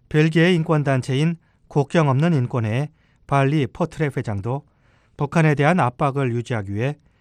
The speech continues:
북한 정권의 인권 유린을 계속 기록해야 한다고 말했습니다. 아울러 다른 한편으로는 북한과 교류하고 북한을 국제사회에 통합시키기 위한 전략도 개발해야 한다고 포트레 회장은 밝혔습니다.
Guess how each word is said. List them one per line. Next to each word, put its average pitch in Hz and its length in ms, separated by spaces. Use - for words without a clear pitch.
북한 165 400
정권의 139 540
인권 151 400
유린을 120 420
계속 151 440
기록해야 156 500
한다고 107 440
말했습니다. 113 640
아울러 139 460
다른 147 280
한편으로는 151 760
북한과 151 580
교류하고 120 680
북한을 143 480
국제사회에 151 840
통합시키기 160 640
위한 143 180
전략도 131 640
개발해야 147 500
한다고 110 500
포트레 147 480
회장은 123 340
밝혔습니다. 104 680